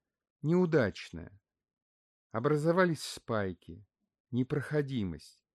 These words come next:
доверчиво поделился Адам.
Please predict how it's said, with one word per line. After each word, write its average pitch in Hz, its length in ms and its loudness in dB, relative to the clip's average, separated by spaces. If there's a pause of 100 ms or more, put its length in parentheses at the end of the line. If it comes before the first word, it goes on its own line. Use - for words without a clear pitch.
(460)
доверчиво 104 680 0
поделился 95 720 -6
Адам. 87 380 -8